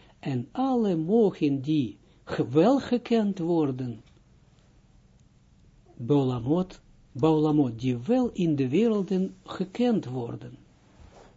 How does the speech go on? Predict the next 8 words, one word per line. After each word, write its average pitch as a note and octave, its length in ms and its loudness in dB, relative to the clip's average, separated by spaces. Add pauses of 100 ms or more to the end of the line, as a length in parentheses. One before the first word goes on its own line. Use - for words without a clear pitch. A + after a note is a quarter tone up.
(640)
Dre-, C3 300 2
dertien, B2+ 640 0
Beshite G3+ 640 0
Alfi A3 400 -2
Shni, G#3 420 -6
in C3 320 0
zes, F3 400 -2
gedurende E3 760 -2